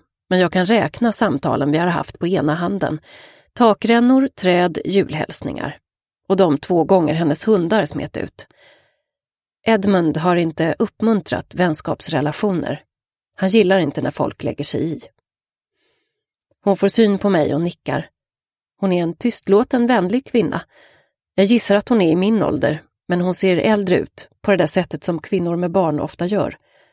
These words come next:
"Det tog inte så lång stund, eller hur?" "Nej.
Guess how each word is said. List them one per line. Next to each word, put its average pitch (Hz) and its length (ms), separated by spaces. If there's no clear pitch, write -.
"Det 165 100
tog 214 200
inte 381 180
så - 140
lång 165 220
stund, - 400
eller 175 160
hur?" 269 320
"Nej. 196 380